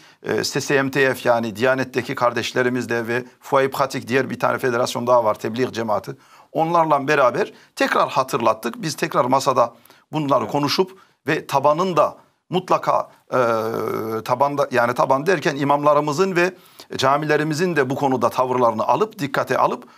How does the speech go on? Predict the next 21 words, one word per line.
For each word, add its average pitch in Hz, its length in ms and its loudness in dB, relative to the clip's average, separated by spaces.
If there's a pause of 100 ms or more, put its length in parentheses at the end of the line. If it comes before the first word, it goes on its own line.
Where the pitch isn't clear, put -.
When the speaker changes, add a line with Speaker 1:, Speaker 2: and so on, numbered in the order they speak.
(120)
Speaker 1:
ondan 151 260 0
sonra 175 260 0
bir 139 140 -2
son 196 400 -2
bir, 151 220 0 (380)
e, - 60 0 (480)
şartname 160 540 0
çıkartmamız 131 580 -2
gerektiğini 175 420 -2
ifade 247 340 0
ettik. - 380 -4 (400)
Maalesef, 220 720 0
e, 175 300 0
bu 190 80 -2
süreç 196 320 0
içerisinde 160 720 -2 (360)
on 190 240 2
gün, 175 280 -2
e, 143 220 4
sonra 175 340 2
tekrar, 180 520 0